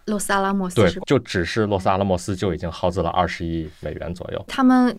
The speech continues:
Speaker 1: 总共是雇佣了二十万人，说全国有八十处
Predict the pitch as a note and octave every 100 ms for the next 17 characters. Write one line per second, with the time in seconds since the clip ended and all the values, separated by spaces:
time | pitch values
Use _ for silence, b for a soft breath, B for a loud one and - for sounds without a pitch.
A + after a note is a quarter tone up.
0 | - - F#3 F3+ B3+ A#3 A3+ A#3 A3+ A3
1 | G3+ A#3 A3+ - F#3 F3+ F3+ F3+ - b
2 | - A#3 A3 G#3+ A3 A3 B3 F#3 - A3+
3 | C4 G3 - - F3+ -